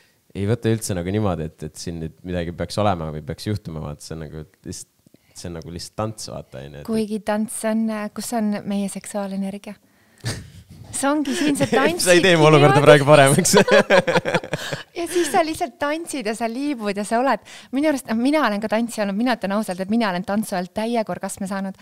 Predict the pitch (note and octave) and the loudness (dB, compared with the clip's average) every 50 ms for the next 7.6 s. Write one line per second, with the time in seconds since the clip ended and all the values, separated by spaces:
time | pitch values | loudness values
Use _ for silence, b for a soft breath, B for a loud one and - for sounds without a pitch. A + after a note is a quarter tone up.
0 | B B B B - - A3 A3 G#3+ G#3+ - _ - C#4 D4 D4+ D4 C#4 A#3+ A3 | B B B B -4 -2 0 0 0 -2 -4 _ 0 2 2 2 2 2 0 0
1 | G#3 G#3+ A#3+ B3 A#3 G#3 F#3+ - G#3 G#3+ - A3 F#3+ F#3 B B B B B B | 2 2 0 2 0 0 0 -2 -4 -4 -4 -6 -8 -8 B B B B B B
2 | B B B B B - G#3+ G#3 G3 - - G#3 G3+ G3+ _ _ - G#3+ G#3 G3+ | B B B B B -4 -4 -4 -4 -4 -6 -6 -6 -6 _ _ -6 -4 -2 -2
3 | G3+ G#3 F#3 G#3 G#3+ G#3+ G3+ - - A3+ G#3+ A3+ A3 B3 C4 C#4 C#4+ - B3 C4+ | -2 -2 -2 -2 -2 -2 -2 -4 -6 -6 -6 -4 -4 -2 -4 -4 -4 -6 -8 -10
4 | C4 - - A#3 A3+ _ - D4 C#4+ C4 G#3+ F#3+ - - G3+ G3 G#3+ A3+ A#3+ A3 | -10 -8 -8 -8 -6 _ -4 -2 -2 -2 -4 -4 -6 -6 -6 -4 -2 -2 -2 -2
5 | G3 F#3 G3 F#3+ F3 A3+ A#3 A#3 G#3+ F#3 G3 F3+ G3 F#3+ - B3 E4+ E4 - - | -4 -4 -6 -4 -2 -2 -2 -2 -2 -4 -6 -6 -8 -8 -8 -8 -8 -4 -2 0
6 | B3+ B3+ A#3 G3+ F3+ G3+ G#3+ G#3+ F3 F#3 F3+ A3+ - - C4 C#4 A#3+ G3+ F#3+ - | 0 0 0 0 -2 -2 -2 -2 -2 -4 -8 -6 -6 -2 0 0 0 0 -2 -4
7 | B3+ - A#3 G3+ F3 F3 F3+ F#3+ G3 G3 - - | -4 -2 -2 -2 -2 -2 -2 -2 -4 -4 -6 -8